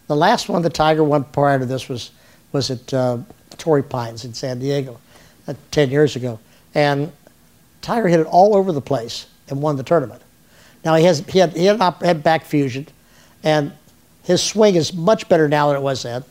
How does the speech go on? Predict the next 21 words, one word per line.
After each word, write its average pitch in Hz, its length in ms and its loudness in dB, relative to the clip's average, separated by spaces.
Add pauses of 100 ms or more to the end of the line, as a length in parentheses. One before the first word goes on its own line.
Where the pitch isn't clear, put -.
(760)
He's 156 160 0
now 185 200 4
learned 170 300 2 (340)
not 180 260 2
to - 60 6
hit 165 120 6
it 143 100 0
hard 151 340 2
'cause 131 140 -6
he 156 100 4
doesn't 165 420 0
wanna 156 200 2
c-, 156 80 -4 (280)
hurt 175 160 4
himself. 135 420 -2 (560)
And 165 160 0
Tiger's 190 360 2
short 202 320 0
game 156 180 2
is 135 80 -6
fantastic. 139 640 -2